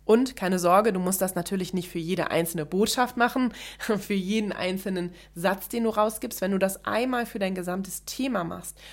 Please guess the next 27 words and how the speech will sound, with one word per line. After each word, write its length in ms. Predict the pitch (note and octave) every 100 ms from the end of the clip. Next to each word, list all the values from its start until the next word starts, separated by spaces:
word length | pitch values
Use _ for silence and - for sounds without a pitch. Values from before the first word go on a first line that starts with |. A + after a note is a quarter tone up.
| - -
wirst 300 | A3+ B3 -
du 60 |
ein 200 | - G#3
Gefühl 420 | G3+ G3+ C4 C4+
dafür 280 | B3+ A3+ A#3
bekommen, 560 | A3 G#3+ - G#3+ A3+ A3 - - -
für 280 | - G#3+ F#3
was 400 | A3 A#3+ - -
oder 140 | F3+
für 180 | F3+ F3+
welche 240 | F#3 F#3+
unterschiedlichen 760 | - A#3 B3 A3+ A3+ G3 - F#3+
Seiten 540 | E3 E3+ E3 G3 A#3
du 140 | F#3+ E3+
stehst. 840 | - - F3 F3+ D4 - - - - - - -
Du 140 | F#3
wirst 260 | G#3+ F4+ F#4
auch 100 | B3+
ein 140 | A#3+
Gefühl 300 | A#3 - C#4+
dafür 300 | D#4 G#3 -
bekommen, 420 | E3+ - F3 G#3 A#3
und 60 |
das 120 | F3+
ist 140 | F3+ -
ganz 240 | F3+ -
wichtig, 440 | F#3+ F#3+ A3 A3